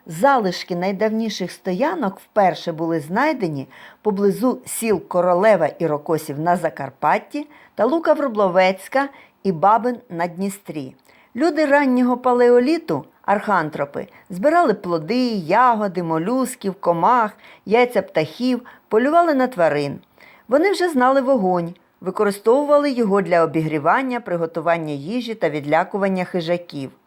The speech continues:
Їх перші знаряддя праці — це загострені палиці, рогатини, дручки. А перше знаряддя праці із каменю — це кам'яне рубило. Жили первісні люди в печерах.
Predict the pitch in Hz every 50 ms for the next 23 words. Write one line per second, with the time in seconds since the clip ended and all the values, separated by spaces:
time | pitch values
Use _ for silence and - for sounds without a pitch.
0 | _ _ _ - - - _ - 196 262 254 262 - 320 311 311 311 - 277 254
1 | 233 254 262 269 254 269 269 220 262 254 254 254 254 269 294 320 311 311 - 165
2 | 147 143 - - - _ _ - - 196 190 240 233 247 320 330 320 - 262 208
3 | 196 165 151 - - 175 185 190 196 190 180 180 180 - - 175 170 - _ _
4 | _ - 214 254 285 240 190 190 208 196 185 185 - 185 180 175 170 170 175 262
5 | 285 269 247 - - - - 180 180 170 156 143 - _ _ _ - _ - _
6 | _ _ _ _ _ _ _ - - 220 220 220 - 240 226 202 196 - 196 175
7 | 180 196 202 202 208 185 180 202 185 - - 180 180 160 156 156 - 156 - 160
8 | - - - - 254 294 311 277 220 180 151 143 143 - 160 - - 180 175 160
9 | 143 151 147 156 185 247 285 285 285 277 214 165 165 160 147 143 135 127 120 -
10 | - - - - - _ _ - - 143 160 175 156 147 170 254 311 - 330 320
11 | 302 285 294 294 294 - 294 285 262 277 277 233 254 254 254 254 - 285 277 -
12 | - - 156 147 139 127 - - - - -